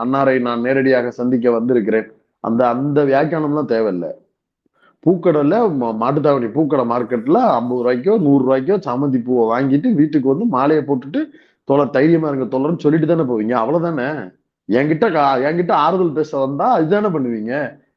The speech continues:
மேடை போட்டா பேசிட்டு இருப்பீங்க. வந்தது எதுக்கு? அந்த மக்களுடைய வலியை தெரிஞ்சுக்கிறதுக்கு தானே, அந்த மக்களுடைய வலியிலிருந்து பேசுறதுக்கு தானே. அந்த மக்கள்ல யாராவது ஒரு ஆளை பேச விட்டுருக்கலாம்ல,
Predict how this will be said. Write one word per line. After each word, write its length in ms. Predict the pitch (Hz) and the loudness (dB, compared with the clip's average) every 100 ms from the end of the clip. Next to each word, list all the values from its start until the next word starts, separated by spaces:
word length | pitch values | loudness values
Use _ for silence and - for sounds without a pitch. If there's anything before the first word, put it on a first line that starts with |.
| _ | _
மேடை 260 | 143 220 220 | 2 2 2
போட்டா 220 | 165 143 | 0 -4
பேசிட்டு 380 | 131 135 120 104 | -6 -6 -8 -10
இருப்பீங்க. 380 | 107 117 156 | -10 -8 -8
வந்தது 400 | 131 160 208 170 | -4 0 2 4
எதுக்கு? 540 | 143 165 - 92 90 _ _ _ _ _ | 2 0 -2 -8 -8 _ _ _ _ _
அந்த 220 | 120 143 | -4 -2
மக்களுடைய 460 | 147 147 220 190 151 | 0 0 2 2 2
வலியை 320 | 147 196 160 | 0 0 0
தெரிஞ்சுக்கிறதுக்கு 520 | 151 139 120 113 98 | -2 -6 -6 -8 -10
தானே, 200 | 95 101 | -10 -10
அந்த 240 | 147 120 123 | -8 -6 -4
மக்களுடைய 460 | 131 196 185 165 | -2 0 2 2
வலியிலிருந்து 520 | 139 170 180 165 165 | 2 2 4 2 2
பேசுறதுக்கு 540 | 147 135 135 131 101 92 | -2 -4 -4 -4 -6 -6
தானே. 240 | 92 98 143 147 - - | -6 -6 -6 -8 -10 -2
அந்த 160 | 127 | 0
மக்கள்ல 380 | 143 151 208 180 | 2 2 2 4
யாராவது 480 | 127 139 160 190 143 | 2 2 0 2 4
ஒரு 200 | 165 196 | 4 4
ஆளை 260 | 185 202 | 2 0
பேச 300 | 196 170 170 | -2 -4 -4
விட்டுருக்கலாம்ல, 680 | 160 113 104 92 90 127 123 | -6 -6 -8 -8 -6 -4 -4